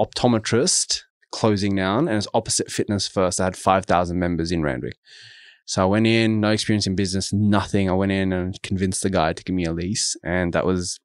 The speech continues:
D N A, Direct Nutrition Australia. It's the little supplement retail, re-, retail store.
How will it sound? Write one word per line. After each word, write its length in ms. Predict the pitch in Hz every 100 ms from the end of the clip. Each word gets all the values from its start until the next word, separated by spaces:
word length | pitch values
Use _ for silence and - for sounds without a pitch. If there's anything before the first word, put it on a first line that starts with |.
| - 95
D 200 | 92 101
N 80 | 95
A, 220 | 120 87
Direct 340 | 87 85 92 -
Nutrition 400 | 92 - - 92
Australia. 280 | 92 95 87
It's 100 | -
the 80 |
little 220 | 95 95 92
supplement 480 | - - 95 87
retail, 580 | 90 92 - 85 82 82 - -
re-, 240 | 101 101 -
retail 340 | 104 104 78
store. 320 | 69 - 58